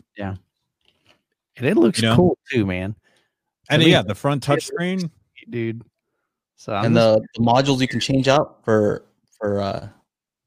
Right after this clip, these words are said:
Speaker 3: the video part of it?
Speaker 2: Yeah. Yeah. The H D M I module, you can get an H D M I two point one module whenever they
Speaker 3: You
Speaker 2: create
Speaker 3: can
Speaker 2: it.
Speaker 3: switch out.
Speaker 2: And
Speaker 3: What?
Speaker 2: then it's nine channels, and it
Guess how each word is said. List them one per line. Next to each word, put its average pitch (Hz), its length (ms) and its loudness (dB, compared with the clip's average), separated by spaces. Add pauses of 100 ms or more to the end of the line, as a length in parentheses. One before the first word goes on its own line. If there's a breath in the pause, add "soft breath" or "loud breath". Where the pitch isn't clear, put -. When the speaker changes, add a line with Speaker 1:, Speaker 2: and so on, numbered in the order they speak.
Speaker 3:
the 95 260 0
video 120 300 4
part 143 220 2
of 156 100 2
it? - 180 -2 (340)
Speaker 2:
Yeah. 120 260 0 (180)
Yeah. 117 160 2
The 98 120 -2
H 113 220 0
D 120 60 0
M 110 100 2
I 110 100 4
module, 110 420 2
you 98 120 -4
can 92 420 -8
get 98 120 -4
an 92 300 -2
H - 180 -6
D 107 60 -2
M 98 80 0
I 95 80 0
two 110 160 -2
point 104 220 -2
one 104 180 2
module 101 460 0
whenever 90 460 -4 (180)
they 101 80 -4
Speaker 3:
You 90 60 0
Speaker 2:
create 104 340 4
Speaker 3:
can 127 100 4
Speaker 2:
it. - 60 -10
Speaker 3:
switch - 200 -20
out. 160 120 2 (800 soft breath)
Speaker 2:
And 123 100 4
Speaker 3:
What? 127 60 4
Speaker 2:
then 120 160 4
it's 110 200 0
nine 131 440 4
channels, 123 680 2
and 117 120 2
it 120 60 4